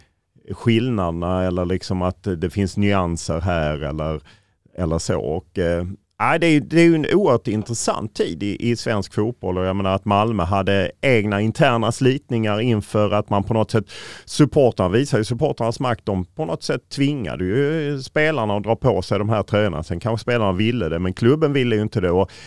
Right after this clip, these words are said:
alltså bara hela den uppladdningen, att hela den känsligheten, och sen så då att det blev stök, eh, på läktaren efter, eller att det kastades bengaler. Eh, nej, det,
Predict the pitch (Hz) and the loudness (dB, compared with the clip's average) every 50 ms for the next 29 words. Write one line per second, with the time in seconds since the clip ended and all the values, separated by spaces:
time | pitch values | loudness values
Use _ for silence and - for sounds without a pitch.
0 | - - - 104 101 107 113 127 120 117 110 127 123 120 117 113 113 139 143 160 | -12 -10 -4 -2 0 2 4 4 4 4 4 4 4 4 4 2 4 4 4 4
1 | 180 190 180 196 190 - - 135 110 87 90 92 82 98 95 95 90 90 101 104 | 4 2 2 0 0 0 0 0 2 2 2 0 0 -2 -2 -2 0 0 -2 -2
2 | - 104 113 110 107 104 104 98 127 135 151 175 180 - - - 170 156 160 170 | 0 0 0 2 2 0 0 0 0 0 0 -2 -2 -4 -4 -2 -2 -2 -2 -2
3 | - - - 101 90 92 85 85 87 - _ - 90 87 - - 107 110 - 135 | -4 -4 -2 -2 -2 -2 -2 -4 -4 -6 _ -8 -8 -8 -6 -6 -6 -2 0 0
4 | 113 95 92 - 120 110 135 113 98 95 98 - - 92 95 98 92 - - - | 0 0 0 -2 -2 -2 0 2 2 2 0 -2 -4 -2 0 0 0 -2 -4 -12
5 | - - - _ - - - - - 139 113 98 98 98 - - - 87 87 92 | -20 -20 -20 _ -16 -12 -6 0 4 4 6 6 4 2 -2 -2 0 2 2 2
6 | 95 - - - 107 101 95 101 104 - - - 107 98 92 - - 110 104 98 | 2 0 0 -2 0 2 2 2 0 0 -2 -2 -2 0 0 -2 -2 -2 -2 -2
7 | - - 87 95 95 92 87 82 - - - - - - - - 85 - - 87 | -2 -4 -2 0 0 0 0 -2 -6 -14 -20 -20 -20 -14 -10 -10 -10 -6 -6 -6
8 | 90 - - 92 87 82 78 - 87 90 92 90 87 82 80 78 - - - - | -6 -4 -6 -6 -6 -6 -6 -6 -4 -4 -2 -2 -2 -4 -4 -4 -6 -8 -8 -8
9 | - - 82 85 80 78 78 78 78 80 87 - _ _ _ _ _ - - 113 | -6 -6 -4 -2 -2 -2 -2 -4 -6 -8 -12 -18 _ _ _ _ _ -4 -2 0
10 | 127 143 151 156 151 156 143 | 0 2 4 4 4 4 4